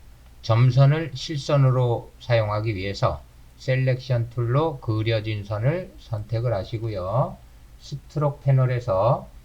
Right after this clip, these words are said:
대시드 라인의 체크를 해제를 해주시면 되겠습니다. 아크를 그리고 싶다면 아크 툴을 선택을 해주시고요.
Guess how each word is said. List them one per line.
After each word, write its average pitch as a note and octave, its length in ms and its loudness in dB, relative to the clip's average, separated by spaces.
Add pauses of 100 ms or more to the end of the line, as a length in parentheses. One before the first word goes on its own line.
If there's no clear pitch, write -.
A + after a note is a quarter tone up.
(260)
대시드 B2 600 -2
라인의 G#2 500 -4
체크를 C3 500 -4
해제를 A#2 600 -2
해주시면 F#2+ 480 -2
되겠습니다. F2+ 1080 -4 (520)
아크를 A#2 680 0
그리고 A#2 340 2
싶다면 A2 1000 -2 (340)
아크 G#2+ 600 -2
툴을 C3+ 560 -2
선택을 A#2 500 -2
해주시고요. G#2+ 1040 -2